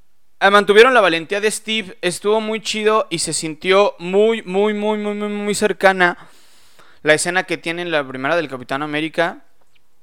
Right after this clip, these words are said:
cuando se avienta, que hacen una prueba ahí en el campo, que están haciendo como pendejadas, o sea, están calentando, haciendo calistecnia, no sé qué están haciendo,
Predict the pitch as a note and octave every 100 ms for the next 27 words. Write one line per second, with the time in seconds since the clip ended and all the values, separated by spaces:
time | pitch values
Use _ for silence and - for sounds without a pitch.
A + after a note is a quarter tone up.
0 | - - - - - D3 C#3 C3+ C#3 C3
1 | C3+ D3+ D3+ E3+ F3+ A#2+ C#3+ - D3 D3+
2 | F3+ E3+ F3 E3+ D#3+ D#3+ E3 D#3+ E3 D3+
3 | D#3 D#3 E3 E3 C#3 C3 C3 B2+ A#2+ D3
4 | - G#3+ D4+ F4 E4 E4 E4+ A3 D#3 C3+
5 | C3+ C3+ - F3 E3 A#2+ A#2+ A#2 D3 D#3
6 | F3 D#3+ C3 C3 C3+ B2+ C3+ C#3+ C3 A#2+
7 | C3+ B2+ B2+ C3+ C#3+ D#3+ D3 C3+ C#3+